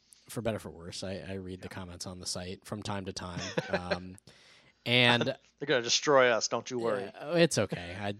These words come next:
Speaker 1: I won't read ours, but, um,
Speaker 2: <laughs>
Speaker 1: I think, you know, there, this year sort of seems to be a fifty-fifty split between this could be a catastrophe and, hey, we might surprise some people. And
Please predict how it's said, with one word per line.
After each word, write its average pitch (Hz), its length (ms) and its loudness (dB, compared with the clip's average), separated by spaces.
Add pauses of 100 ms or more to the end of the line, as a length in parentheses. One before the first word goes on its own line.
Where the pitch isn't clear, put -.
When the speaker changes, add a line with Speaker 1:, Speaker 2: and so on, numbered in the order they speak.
Speaker 1:
I 123 80 4
won't 131 240 6
read 110 220 4
ours, 92 500 -4
but, 101 240 -4
um, 113 380 0 (420)
Speaker 2:
<laughs> - 420 -8
Speaker 1:
I 139 120 10
think, 170 480 4
you 143 160 6
know, 131 340 8
there, 135 760 4
this 123 560 2
year 123 260 4
sort 117 260 0
of 110 140 0
seems 110 400 -4
to 113 60 -6
be 107 200 0
a 98 40 -4
fifty-fifty 104 600 -6
split 87 400 -8
between 95 640 -10 (840)
this 110 380 -2 (240)
could 107 200 -8
be 110 120 -4
a 98 40 -6
catastrophe 95 960 -6
and, 98 600 -8 (380)
hey, 139 200 4
we 131 100 2
might 180 180 2
surprise 104 360 -2
some 85 120 -10
people. 65 380 -16 (480)
And 110 500 0